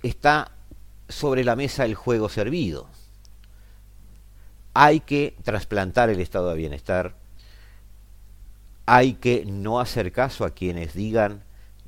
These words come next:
que hay que manejar una, eh, una política fiscal conservadora, como requieren los republicanos, pero tampoco hay que hacer caso a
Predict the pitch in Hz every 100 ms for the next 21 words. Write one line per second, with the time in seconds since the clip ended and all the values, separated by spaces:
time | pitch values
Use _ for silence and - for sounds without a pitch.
0 | - 87 90 87 87 85 85 - 92 92
1 | - 85 92 90 87 82 87 80 78 76
2 | 76 - 92 90 87 85 82 82 - -
3 | 85 80 80 87 78 80 101 147 147 90
4 | 82 76 71 73 - 80 78 76 76 85
5 | 80 87 104 120 139 - - - - -
6 | - 92 85 85 87 - 92 78 78 131
7 | - - - 80 - - - - - -
8 | - 92 95